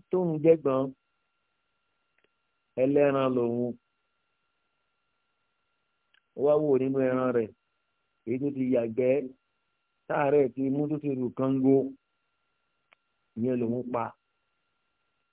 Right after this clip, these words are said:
Àbúrò ń tiẹ̀, àgbẹ̀ lòun,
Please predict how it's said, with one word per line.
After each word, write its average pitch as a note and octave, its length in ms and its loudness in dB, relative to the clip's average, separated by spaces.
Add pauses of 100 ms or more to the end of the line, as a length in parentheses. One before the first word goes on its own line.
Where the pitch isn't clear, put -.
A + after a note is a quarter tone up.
(720)
Àbúrò E3 460 0
ń D#3 120 -2
tiẹ̀, D3 420 4 (580)
àgbẹ̀ B2+ 420 0
lòun, C#3 580 0